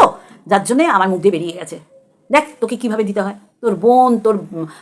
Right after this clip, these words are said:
বাড়ির মানুষরা তোকে পছন্দ করে না। মোবাইল কিনে দিবি, এই আমায় তো বললি না? হ্যাঁ, তোর যদি সেরকম উদ্দেশ্যই থাকতো না,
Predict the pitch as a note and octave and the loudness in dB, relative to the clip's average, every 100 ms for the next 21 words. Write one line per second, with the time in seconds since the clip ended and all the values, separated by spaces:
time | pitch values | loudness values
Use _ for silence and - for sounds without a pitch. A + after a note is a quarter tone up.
0 | - G3+ A#3 F3 F#3+ A#3 C4 A3 G#3 F3+ | 2 2 4 2 2 2 0 0 -4 -4
1 | F3+ F3 E3 G2+ - _ _ - A3 C#4 | -6 -6 -8 -10 -16 _ _ -2 4 4
2 | C4 B3 G3 E3+ - _ - F4 C4+ C#4+ | 4 0 -2 -6 -14 _ -2 2 2 2
3 | C#4+ C#4+ D#4+ F#4+ - B3 G3+ G#3+ A3+ C4 | 2 2 2 0 -2 -2 0 -2 -2 0
4 | C4+ A3+ B3+ C#4+ C#4 - - G3 C4+ C4 | -2 0 0 0 -2 -4 -8 2 2 4
5 | D4+ D4 C#4 G4 A4 | 0 -4 0 4 4